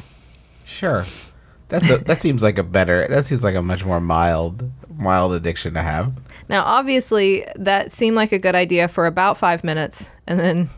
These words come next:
Speaker 2: and then everyone realized it was a really terrible
Speaker 1: Have
Speaker 2: idea.
Speaker 1: you guys seen people on opium? They are not better. This is not
Speaker 2: No.
Speaker 1: working.
Speaker 2: No, it's not better. I
Speaker 1: This,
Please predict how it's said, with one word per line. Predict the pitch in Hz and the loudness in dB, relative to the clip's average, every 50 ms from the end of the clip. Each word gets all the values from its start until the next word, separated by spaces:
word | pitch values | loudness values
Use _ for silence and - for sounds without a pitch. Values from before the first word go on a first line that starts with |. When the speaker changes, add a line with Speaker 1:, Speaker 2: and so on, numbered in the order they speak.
| _ _ - - - - - - - - | _ _ -20 -20 -20 -20 -20 -20 -16 -6
Speaker 2:
and | - 170 170 | -4 0 0
then | 170 165 | 0 0
everyone | 160 156 165 160 156 156 | 0 0 0 0 0 -2
realized | 156 156 151 - 170 156 - | -2 -2 -2 -2 -4 -4 -4
it | - | -6
was | 160 151 | -6 -4
a | 160 | -4
really | 160 156 185 170 | -4 -4 -4 -6
terrible | - - 294 269 240 196 175 170 156 | -6 -2 0 2 2 4 2 2 2
Speaker 1:
Have | 147 151 | 2 2
Speaker 2:
idea. | - 151 147 | 2 2 2
Speaker 1:
you | 147 | 2
guys | 151 156 | 2 2
seen | - - 170 180 208 220 202 | 0 -2 -2 -2 -4 -4 -4
people | - - 202 196 226 254 | -4 -8 -8 -6 -4 -4
on | 262 208 | -2 -2
opium? | 127 - 170 180 175 - 254 302 339 202 139 151 170 - - 185 190 | 0 0 -2 -2 -2 -2 0 0 0 0 -2 -4 -6 -8 -10 -4 -2
They | 156 156 | 0 2
are | 175 180 170 | 2 2 2
not | 156 165 175 180 - - | 2 2 2 2 2 0
better. | 190 208 233 294 - 143 131 110 131 - - - - | 0 0 0 0 2 0 0 0 -2 -8 -14 -18 -10
This | - 160 180 226 | -8 -6 -4 -2
is | 214 214 | -4 0
not | 196 202 175 151 | 0 0 0 2
Speaker 2:
No. | 185 | 2
Speaker 1:
working. | 214 233 170 160 151 151 135 107 110 131 - - - - - - - - - | 2 2 2 2 2 2 0 0 -2 -10 -12 -16 -20 -20 -20 -20 -20 -8 -4
Speaker 2:
No, | 226 262 277 247 | 0 2 2 2
it's | 202 - - - | 2 0 -2 -4
not | 208 208 233 277 247 247 | 0 0 2 2 2 2
better. | 202 170 160 156 160 | 2 2 2 2 2
I | - - | 2 0
Speaker 1:
This, | 175 - - | 0 0 -4